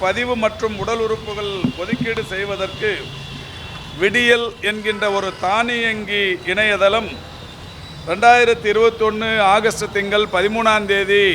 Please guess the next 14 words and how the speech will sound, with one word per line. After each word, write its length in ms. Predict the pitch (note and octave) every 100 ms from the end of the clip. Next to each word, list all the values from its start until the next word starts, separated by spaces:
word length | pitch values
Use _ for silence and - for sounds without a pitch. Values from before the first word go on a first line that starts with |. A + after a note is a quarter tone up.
| C3+ C3+ E3
எங்களால் 400 | F#3+ F#3+ G3 F#3 D#3+
உருவாக்கப்பட்டது. 760 | F3+ G3 F3+ F3 - D#3 D3+ B2+ - - - - - - - - -
ரெண்டாயிரத்தி 520 | E3 A3 A3+ A#3 A#3 A3+
இருபத்தொன்னு 520 | G#3+ A3+ - A3 A3 G#3 G3+
ஆகஸ்ட் 340 | A3 A3 G#3+
திங்கள் 280 | G#3+ G#3+ G#3 F3+
பதினைந்தாம் 580 | G3 A3+ A3 G#3+ G3+ G3+
தேதி 180 | G3+ F#3+
உருவாக்கப்பட்ட 840 | G3 G#3 G3+ G3 - F3+ F#3 D3+ - - - - - - - - - - F3+
அந்த 120 | F#3+ F3+
உடல் 220 | A3 B3 A3+
உறுப்புகளை 440 | A3+ A3 G#3+ A3 G3
ஒதுக்கீடு 420 | G3+ A#3 A#3 A#3
செய்வதற்கும் 880 | F3 G3+ G3+ G3 F3 G#3 F3 A#2 -